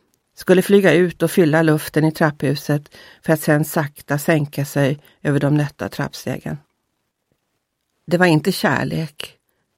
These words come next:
och inte sorg heller, som fick mig hålla urnan så tätt intill mig. Nej, det som fick mig hålla kvar det krampaktiga taget om urnan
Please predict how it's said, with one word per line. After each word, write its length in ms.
och 60
inte 200
sorg 400
heller, 440
som 180
fick 260
mig 120
hålla 280
urnan 300
så 180
tätt 300
intill 360
mig. 300
Nej, 500
det 140
som 180
fick 280
mig 140
hålla 240
kvar 320
det 100
krampaktiga 800
taget 460
om 140
urnan 400